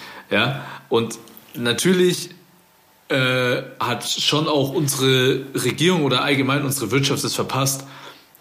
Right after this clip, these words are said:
sich unabhängiger von Energiequellen aus Russland zum Beispiel, ähm, zu machen. Aber dennoch sterben einfach gerade Leute und ich finde es absurd,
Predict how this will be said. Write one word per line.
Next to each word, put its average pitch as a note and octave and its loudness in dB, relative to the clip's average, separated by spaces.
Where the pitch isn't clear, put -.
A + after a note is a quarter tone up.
sich - -2
unabhängiger A#2 2
von G2+ 0
Energiequellen G#2+ 2
aus G2 0
Russland A2 0
zum G2 -4
Beispiel, F#2+ 2
ähm, F#2 -2
zu - -4
machen. G2+ 0
Aber - 2
dennoch C3 2
sterben A#2+ 2
einfach A#2 0
gerade G#2+ 2
Leute A2 4
und G2+ 0
ich G2+ -2
finde A#2+ -2
es G2+ 0
absurd, C#3 2